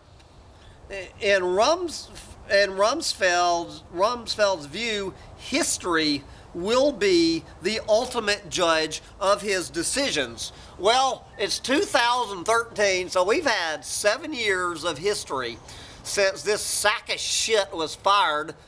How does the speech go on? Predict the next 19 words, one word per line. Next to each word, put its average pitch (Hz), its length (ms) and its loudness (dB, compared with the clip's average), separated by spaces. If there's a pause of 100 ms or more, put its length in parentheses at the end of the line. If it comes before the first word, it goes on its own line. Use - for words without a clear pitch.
(260)
and, 175 260 -2
and 180 240 0
I 185 160 4
think 190 360 -4
the 190 120 -8
judgment 160 640 -2
of 143 100 -6
history 180 540 0 (240)
i-, - 20 0
i-, 226 400 2
is 196 160 0
pretty, 214 420 -2 (460)
i-, - 40 -8
i-, 196 220 -10 (460)
is 175 120 0
already, 220 760 4
uh, 185 320 2
pretty 233 320 0
obvious. 196 840 0